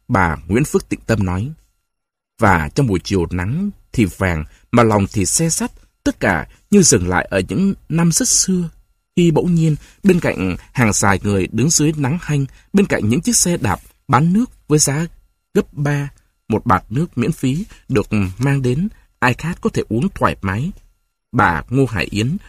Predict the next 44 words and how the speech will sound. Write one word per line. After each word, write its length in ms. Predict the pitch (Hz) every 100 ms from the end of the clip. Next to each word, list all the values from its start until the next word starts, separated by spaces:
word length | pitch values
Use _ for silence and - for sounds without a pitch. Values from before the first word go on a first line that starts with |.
| _ _
chủ 120 | 123
cửa 120 | 95 95
hàng 320 | 104 90 80 -
trên 120 | 151
phố 220 | 139 160 -
Điện 140 | - -
Biên 140 | 151
Phủ 320 | - 90 60 -
nói, 320 | 101 98 139 202 - _ _ _ _
trên 360 | 139 135 127 123 - -
hình 200 | 101 87
tờ 200 | 98 87
giấy 220 | - 113
in, 180 | 139 131 123 - _ -
nước 340 | 135 190 -
miễn 180 | 113 -
phí 320 | - 135 165 254 - _
còn 220 | 107 92 80
chưa 180 | - 139 - - -
khô 180 | 151 117
hồ. 200 | 87 73 - _ _ _ _ _ _ _ _ _ _ -
Rồi 360 | 107 95 76 - -
vài 140 | 92 85
bữa 120 | 107
nữa, 300 | 120 - 160 185 - _ -
hai 220 | 147 127
ngày 200 | 101 82 -
quốc 180 | 196
tang 220 | 156 143 135
cho 100 | 147
đại 100 | -
tướng 320 | - 113 180 -
của 100 | 104
lòng 200 | 92 58
dân 240 | - 127
sẽ 180 | 127 -
đến. 260 | 123 123 202 - _ _ _ -
Thời 140 | 113
gian 180 | 180 -
ấy 280 | 143 165 247 - _
có 100 | -
lẽ 300 | 214 - 196 233 -
chỉ 140 | 147 117
đủ 380 | 117 98 73